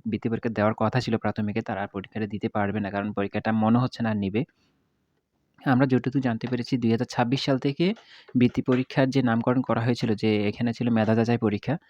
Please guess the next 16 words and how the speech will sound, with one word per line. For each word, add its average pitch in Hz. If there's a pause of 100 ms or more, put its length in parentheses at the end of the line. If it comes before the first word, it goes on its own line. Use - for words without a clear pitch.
(320)
সেটাকে 131
পরিবর্তন 131
করে 147 (200)
আগের 120
মতোই 143
প্রাথমিক 127
বৃত্তি, 120 (640)
আহ, 107
প্রাথমিক 131
সমাপনী 123
বৃত্তি 113
পরীক্ষার 120
নামকরণ 113
করা 113
হয়েছে। 226 (500)
তো 113